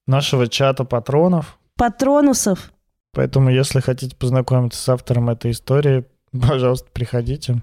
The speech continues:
Speaker 1: Значит, начинаем. Пара дней переписки с весёлой, общительной девушкой. Договорились о встрече после работы часов в шесть. Работала она в моём районе. В течение дня перебрасывались шутками и позитивным общением.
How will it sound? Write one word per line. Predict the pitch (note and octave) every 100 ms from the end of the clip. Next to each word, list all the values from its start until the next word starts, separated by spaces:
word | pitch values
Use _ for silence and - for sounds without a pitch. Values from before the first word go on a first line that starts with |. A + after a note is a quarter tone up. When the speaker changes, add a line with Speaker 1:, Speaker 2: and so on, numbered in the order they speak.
| - -
Speaker 1:
Значит, | A#2+ A2+ -
начинаем. | A#2+ - C3+ G#2+ G2 -
Пара | - D#3+ G3 F#3+ -
дней | C3+ C3+ D3
переписки | C#3+ C3 A#2 C3+ C#3+ - C3
с | A#2
весёлой, | B2 A2+ A#2 A#2 A#2+ -
общительной | B2 - A#2+ G#2+ A2+ A#2
девушкой. | A2+ A#2 A2 - - A2 _ - - _ C#3+
Договорились | C#3 C#3 C#3+ G3+ G3+
о | D#3
встрече | C#3 D3 E3 E3+
после | D3+ D#3 -
работы | D3+ C#3 B2+ A#2+ D#3
часов | - C3+ C#3+ C3
в | -
шесть. | - A#2+ A2 - - - _ _ _ -
Работала | C3+ B2 D3+ F3 D#3+ D#3+
она | D3+ C#3+ D3 D3
в | C3
моём | C#3 C3 B2+ B2+
районе. | B2+ A#2+ A2+ A2 A2 _ _ _ _ _ -
В |
течение | C#3 F#3+ G#3+ E3+
дня | F3
перебрасывались | F3 E3+ D3+ C#3 D3 - D3 C3+
шутками | - C#3+ C#3+ - D#3 C#3
и |
позитивным | C3 B2 B2 C#3 C#3 C3+
общением. | C3 B2+ - B2 A#2 A2